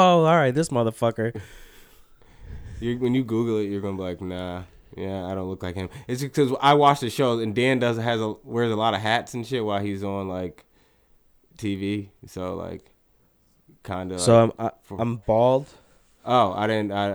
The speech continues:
Speaker 2: okay, I didn't know you're bald.
Speaker 1: So the light, well, when it's brighter in here, reflects off my shiny f-,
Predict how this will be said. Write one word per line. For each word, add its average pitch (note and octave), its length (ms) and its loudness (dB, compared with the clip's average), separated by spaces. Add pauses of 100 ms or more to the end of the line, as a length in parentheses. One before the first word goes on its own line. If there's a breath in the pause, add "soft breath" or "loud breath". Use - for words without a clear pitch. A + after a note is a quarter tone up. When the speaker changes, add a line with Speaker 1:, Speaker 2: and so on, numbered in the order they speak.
Speaker 2:
okay, G2 180 -6
I F#2 80 -4
didn't F#2+ 140 -6
know F#2 100 -6
you're F2+ 140 -6
bald. F2 320 -8 (720)
Speaker 1:
So A#2+ 260 4
the G#2+ 180 4
light, A2+ 420 2 (760)
well, G2+ 480 2
when G#2+ 160 2
it's G#2 200 -2
brighter G#2+ 400 4
in A2 100 2
here, A2 380 0
reflects G#2 520 2
off G#2 220 2
my G2+ 240 0
shiny G2+ 360 -2
f-, G#2 100 -6